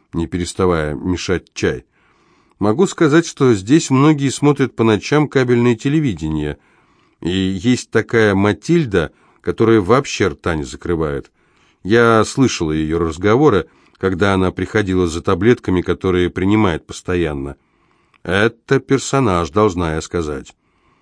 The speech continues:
Я знаю, она работает в продуктовом магазинчике. Она говорила о какой-то женщине, которая допоздна смотрит телевизор.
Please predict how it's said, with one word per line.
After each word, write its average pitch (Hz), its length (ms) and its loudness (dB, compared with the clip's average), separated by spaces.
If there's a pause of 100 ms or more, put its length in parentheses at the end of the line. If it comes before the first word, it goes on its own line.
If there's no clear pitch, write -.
(380)
Я 120 220 2
знаю, 120 380 2
она 87 180 0
работает 101 420 -2
в - 40 -20
продуктовом 95 520 0
магазинчике. 87 800 -2 (840)
Она 117 240 2
говорила 120 520 4
о 85 60 -2
какой-то 104 400 -2
женщине, 104 560 2
которая 107 340 -2
допоздна 98 560 0
смотрит 123 440 0
телевизор. 87 560 -4